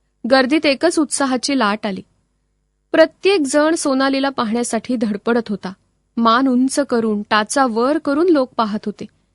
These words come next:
पण जरा दुरूनच लोकांना पाहण्यासाठी सोनालीला आणि रुपालीला आवारातच साखळ्यांनी बांधून ठेवलं. दोघींना खूप तहान लागली होती, म्हणून बरोबर आणलेल्या दगडीतून त्यांना पाणी पाजलं.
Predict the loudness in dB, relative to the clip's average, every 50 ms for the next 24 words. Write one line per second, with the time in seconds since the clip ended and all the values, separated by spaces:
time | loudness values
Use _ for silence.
0 | _ _ _ _ _ _ _ _ _ _ _ _ _ _ _ 0 2 2 4 4
1 | 4 4 4 4 2 2 2 2 2 0 0 0 0 0 0 0 0 -2 -2 -2
2 | -2 -2 -2 0 0 -2 -2 -2 -4 -6 -4 -4 -4 -4 -4 -2 -2 -2 -2 -2
3 | -2 -2 -2 -2 -2 -2 -2 -4 -10 -18 _ _ 0 2 2 2 2 0 0 0
4 | 0 0 2 0 0 0 -2 -2 -4 _ _ _ _ 2 4 4 6 4 4 2
5 | 2 0 0 -2 -2 0 0 -2 -2 -2 -2 -2 0 0 0 0 0 -2 -2 -2
6 | -2 -2 -4 -4 -4 -6 -8 -10 -10 -14 -18 _ _ _ _ _ _ _ _ _
7 | _ _ _ _ _ _ _ _ _ _ _ _ _ 0 2 4 4 4 4 4
8 | 2 2 0 -2 -2 0 0 0 -2 _ 0 0 0 2 0 0 0 0 0 0
9 | 0 0 0 0 -2 -2 -4 -6 -6 -8 -10 -16 _ _ _ 2 2 4 4 4
10 | 4 4 2 2 2 4 4 4 4 2 2 0 2 2 2 0 0 0 0 0
11 | 0 -2 -2 -2 -2 -2 -2 0 0 0 -2 -2 -2 -2 -2 0 0 0 -2 -2
12 | -2 -4 -4 -4 -6 -10 -12